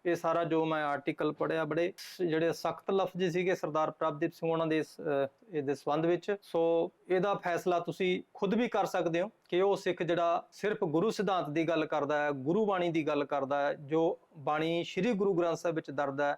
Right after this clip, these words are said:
ਗੁਰੂ ਗ੍ਰੰਥ ਸਾਹਿਬ ਦੇ ਜਿਹੜੀ ਸਰਬ ਉੱਚਤਾ ਦੀ ਬੰਦਾ ਗੱਲ ਕਰਦਾ ਹੈ, ਜਦੋਂ, ਹਾਲਾਂਕਿ ਇਹ ਕੋਈ ਪਾਪ ਨਹੀਂ ਹੈ ਗ-, ਗੁਰਬਾਣੀ ਦੀ ਗੱਲ ਕਰਨੀ, ਗੁਰਬਾਣੀ ਦੇ ਆਧਾਰ 'ਤੇ ਹਰੇਕ ਗੱਲ ਕਰਨੀ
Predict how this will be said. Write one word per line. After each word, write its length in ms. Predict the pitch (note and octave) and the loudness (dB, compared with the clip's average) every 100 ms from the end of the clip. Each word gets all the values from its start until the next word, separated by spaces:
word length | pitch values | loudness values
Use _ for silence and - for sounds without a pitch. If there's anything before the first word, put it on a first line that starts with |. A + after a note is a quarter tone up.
| - | -4
ਗੁਰੂ 480 | C3 E3+ G#3+ G#3 G#3+ - | 0 2 4 2 2 0
ਗ੍ਰੰਥ 200 | F#3+ F#3+ | 0 0
ਸਾਹਿਬ 240 | - F#3+ | 0 2
ਦੇ 120 | G3 | 2
ਜਿਹੜੀ 380 | F3+ F#3 G3 G3+ - | 2 2 0 -2 -8
ਸਰਬ 380 | - - F#3 A3+ | -14 -4 0 2
ਉੱਚਤਾ 280 | B3+ - G3 | 0 0 0
ਦੀ 140 | F3+ | 2
ਬੰਦਾ 240 | E3+ E3 D#3 | 2 2 0
ਗੱਲ 260 | D3 D3 | 0 0
ਕਰਦਾ 320 | C#3+ C#3+ C3+ C#3 | 0 -2 0 0
ਹੈ, 100 | D3+ | 0
ਜਦੋਂ, 360 | D3 E3 E3+ - - | 0 0 -2 -4 -4
ਹਾਲਾਂਕਿ 320 | D#3 F#3+ G3 G3+ | -2 0 0 2
ਇਹ 140 | G3+ | 2
ਕੋਈ 180 | G3+ G3+ | 2 0
ਪਾਪ 340 | F#3 E3+ F3+ | 0 0 2
ਨਹੀਂ 220 | G3 G3 | 0 2
ਹੈ 140 | F3 D3+ | 0 -2
ਗ-, 300 | C#3 C3 D#3 | -6 -10 -8
ਗੁਰਬਾਣੀ 440 | D3+ D3+ D3+ D#3 | -2 0 0 0
ਦੀ 160 | D#3 D3+ | -2 0
ਗੱਲ 160 | C#3+ | 0
ਕਰਨੀ, 300 | C3+ C#3+ C#3+ | 0 -2 -2
ਗੁਰਬਾਣੀ 400 | D#3+ E3 E3 E3 | 0 2 2 2
ਦੇ 80 | E3 | 2
ਆਧਾਰ 300 | D#3+ D#3 C#3+ | 2 2 0
'ਤੇ 120 | C#3+ | -2
ਹਰੇਕ 320 | D3 D3+ F#3+ F3+ | -4 -2 0 0
ਗੱਲ 220 | D#3 D3 | 0 -2
ਕਰਨੀ 420 | D3+ C#3+ D#3 | -2 -2 -2